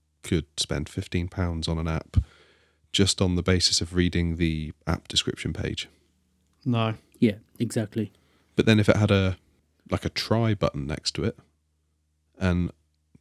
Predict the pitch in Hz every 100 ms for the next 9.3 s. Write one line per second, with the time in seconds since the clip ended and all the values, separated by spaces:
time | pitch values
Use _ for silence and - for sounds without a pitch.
0 | _ _ _ _ - 95 90 92 87 90
1 | 87 - 107 95 92 87 87 90 78 -
2 | - 87 98 - 90 87 87 87 - -
3 | - 85 - 87 87 87 - 82 85 -
4 | 80 78 78 - - 82 - 87 82 82
5 | 90 - 85 78 80 85 87 82 80 -
6 | 82 80 - 80 - - 82 98 _ _
7 | _ _ _ _ _ _ _ _ _ -
8 | - 143 156 73 78 92 101 101 95 -
9 | 110 104